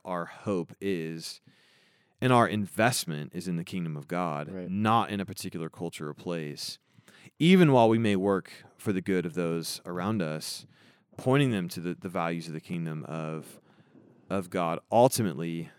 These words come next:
Speaker 1: we have a very realistic picture. So I would say it's not a, "Hey, this place is gonna not exist in the new heavens and new earth, therefore who cares?"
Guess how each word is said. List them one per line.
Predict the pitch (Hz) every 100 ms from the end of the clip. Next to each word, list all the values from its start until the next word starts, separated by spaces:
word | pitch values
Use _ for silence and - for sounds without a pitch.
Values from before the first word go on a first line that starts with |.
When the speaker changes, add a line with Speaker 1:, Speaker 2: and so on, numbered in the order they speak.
| _ -
Speaker 1:
we |
have | 113
a | 147
very | 110 104 104
realistic | 87 92 90 87 - 87
picture. | 92 - 71 76
So | 151
I | 156 143
would | 147
say | - 113
it's | 104 -
not | 131 143
a, | 139 110 98 92 - _ _ _ _ _ _ _
"Hey, | 120 120
this | 110
place | - 104 98
is | 95
gonna | 101 92
not | 92 90
exist | 82 87 87 87 - - - 113 -
in | 98
the |
new | 95
heavens | 92 85 85
and |
new | 85
earth, | 80
therefore | 92 87 85 82
who | 85
cares?" | 92 82 80 78 78